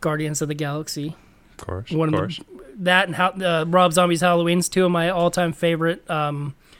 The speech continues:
Speaker 1: soundtracks. But I regret not buying the Candyman, um, soundtrack
Speaker 2: Yeah.
Speaker 1: when I had the chance, 'cause it was only forty bucks, and now I can't find it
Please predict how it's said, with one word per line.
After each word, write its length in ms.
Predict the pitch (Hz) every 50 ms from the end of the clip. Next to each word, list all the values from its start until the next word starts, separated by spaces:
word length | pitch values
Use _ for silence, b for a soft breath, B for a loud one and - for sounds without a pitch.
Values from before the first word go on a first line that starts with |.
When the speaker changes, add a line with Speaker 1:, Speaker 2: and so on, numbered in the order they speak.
| b b b b b
Speaker 1:
soundtracks. 720 | - - - 185 175 175 165 - 180 180 185 196 - - - b b b b b b b b b
But 320 | 185 170 196 190 190 - _ _ _ _ _ _ _ _ _ _ _ _ _ _ _ _ _ _ _ -
I 100 | 196 202
regret 600 | 190 190 196 180 156 180 208 226 247 - - _ _ _ _
not 340 | 208 202 196 196 196 175 165
buying 420 | 170 180 175 180 180 175 180 180
the 80 | 165 160
Candyman, 720 | 143 - 185 180 175 180 185 180 185 190 185 190 190 196 b b b b b b b b b _ _ _ -
um, 400 | - 196 180 170 160 160 160 175
soundtrack 640 | 196 - - 196 180 185 180 - 196 202 202 202 - - _ _ _ _ _ _
Speaker 2:
Yeah. 200 | - 92 107 123
Speaker 1:
when 200 | 117 170 170 165 165
I 200 | 160 160 165 151
had 200 | 175 185 180 151
the 60 | 143
chance, 300 | - - 185 180 180 -
'cause 140 | - 185 165
it 40 | 175
was 120 | 170 160
only 160 | 185 190 180
forty 300 | 165 - - 180 180 175
bucks, 460 | 170 170 175 185 208 - - - - - b b b b b b b b b b b b b _
and 140 | 190 175 180
now 380 | 180 175 175 180 180 180 185
I 140 | 190 175 170
can't 280 | 151 - 180 180 180 175
find 260 | - 175 165 170 170
it 180 | 175 175 - -